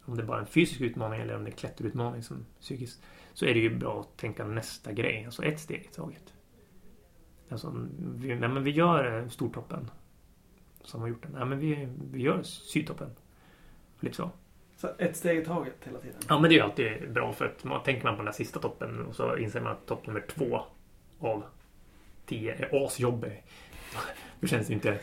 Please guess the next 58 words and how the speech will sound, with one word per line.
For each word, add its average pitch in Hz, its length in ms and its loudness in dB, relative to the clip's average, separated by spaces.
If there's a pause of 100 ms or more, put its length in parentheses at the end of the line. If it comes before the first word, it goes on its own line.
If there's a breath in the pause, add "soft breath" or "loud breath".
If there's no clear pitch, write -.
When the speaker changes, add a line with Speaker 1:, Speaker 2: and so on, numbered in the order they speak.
Speaker 1:
tänk 135 140 2
om 113 80 2
alla, 107 260 4 (120)
alla 123 240 6
andra 107 180 4
är 123 40 -4
så - 100 -10
här 110 120 -2
jobbigt, 117 220 -6
då 120 200 -2
ger 139 100 -6
jag 120 100 -2
ju 120 80 -4
upp 110 140 -8
nu. 107 160 -2 (680 loud breath)
Men 147 220 6 (340)
just 160 340 8
när 135 80 4
vi 127 80 2
gjorde 131 260 4
Stortoppen 127 500 2
drog 117 200 6
det 117 60 6
in 104 140 2
lite 104 200 -2
dis 120 480 -4
också - 240 -6
och 101 80 -4
blev 104 160 -2
lite 107 400 -4
dimma 113 400 2
på 123 100 -4
topparna. 120 440 -2 (680 soft breath)
Och 123 80 -8
jag, 135 360 4
när 123 100 -2
jag 120 100 4
såg - 300 -2
att 110 100 -6
det - 80 -4
började 104 280 -6
dra 110 60 -2
ihop - 300 -6
sig, - 100 -8
då - 60 -8
tänkte - 240 -10
jag, 120 80 -8
"Nu 123 180 -8
är 151 140 -6
vi 131 160 -6
rökta, 120 420 -4
nu 107 120 -4
är 107 40 0
det 107 60 0
bara 110 160 -4
att 120 60 -4
åka - 200 -8
ner 107 320 -6